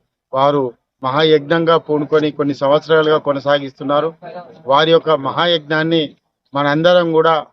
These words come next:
బీఆర్ఎస్ పార్టీ కార్యకర్తలు, నాయకులు, ప్రజలు అందరూ ఫిబ్రవరి పదిహేడవ తారీఖు రోజు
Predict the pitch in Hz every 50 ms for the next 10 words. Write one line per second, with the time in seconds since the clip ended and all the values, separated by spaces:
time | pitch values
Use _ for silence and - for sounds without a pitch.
0 | _ _ - 147 151 156 156 156 147 - - 160 147 139 - 156 139 - 151 143
1 | 151 160 165 156 160 160 151 151 - 160 147 143 135 135 143 147 156 165 165 165
2 | - 165 160 143 - 139 143 151 165 165 160 147 - _ _ _ _ _ _ _
3 | _ - 139 160 165 170 170 170 160 147 _ - 147 135 147 160 165 165 165 156
4 | - 151 147 147 151 156 156 156 151 156 151 147 147 147 135 147 151 160 165 185